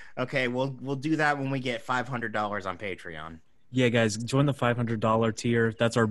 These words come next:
Speaker 2: uh, first tier on Patreon. Uh, what was the number one song on the Billboard Top forty?
Speaker 1: Uh, Beautiful People. Nah, I'm
Speaker 2: No.
Speaker 1: just kidding. Um, was it, was it,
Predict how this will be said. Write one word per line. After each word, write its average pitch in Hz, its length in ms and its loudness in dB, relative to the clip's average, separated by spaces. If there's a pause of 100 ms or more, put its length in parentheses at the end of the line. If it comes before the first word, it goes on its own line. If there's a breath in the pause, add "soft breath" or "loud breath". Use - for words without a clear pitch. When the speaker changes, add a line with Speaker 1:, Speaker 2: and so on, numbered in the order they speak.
(100)
Speaker 2:
uh, 107 240 4
first 110 500 0
tier 123 420 2 (200)
on 120 160 -2
Patreon. 123 500 -4 (800 soft breath)
Uh, 117 400 4
what 120 180 6
was 175 140 6
the 175 80 6
number 160 260 8
one 147 200 6
song 120 480 4
on 120 100 0
the 113 60 4
Billboard 117 420 2 (300)
Top 113 280 2
forty? 101 440 0 (1080)
Speaker 1:
Uh, 104 300 -4
Beautiful 113 400 -10
People. 120 380 -10 (600)
Nah, 78 160 -10
I'm 113 180 2
Speaker 2:
No. 117 260 4
Speaker 1:
just 139 100 -14 (120)
kidding. 101 240 0
Um, 101 260 -6 (840 loud breath)
was 104 160 -14
it, 78 180 -14
was 110 220 -6
it, - 60 -14